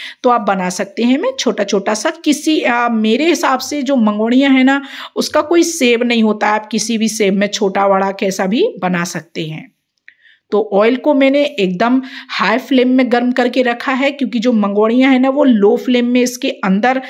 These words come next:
ऑयल, अ, अंदर ऑब्जर्व हो जाएगा और वो हमारी जो मंगोड़ियाँ हैं वो खाने में बहुत ही ज़्यादा बेकार लगेंगी। तो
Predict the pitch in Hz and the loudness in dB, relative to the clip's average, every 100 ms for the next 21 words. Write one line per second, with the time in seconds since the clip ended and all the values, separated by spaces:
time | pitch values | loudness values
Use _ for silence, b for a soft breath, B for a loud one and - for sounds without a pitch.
0 | B B - 214 233 247 214 - 226 214 | B B 0 2 2 -2 -6 -4 0 2
1 | 196 208 226 233 214 208 247 247 254 247 | 0 0 0 2 0 0 0 2 2 2
2 | 233 247 247 240 240 202 180 - 185 208 | 2 2 2 2 0 -2 -6 -4 -2 0
3 | 220 220 214 196 190 202 226 233 254 262 | 0 0 0 0 0 0 2 2 0 -2
4 | - 190 202 208 175 180 190 196 190 185 | -6 -4 -2 -4 -4 -4 -2 -2 -2 -2
5 | 180 180 175 170 165 170 165 170 - B | -4 -4 -4 -4 -6 -6 -8 -10 -12 B
6 | B B B B 175 170 170 180 | B B B B 0 2 2 -2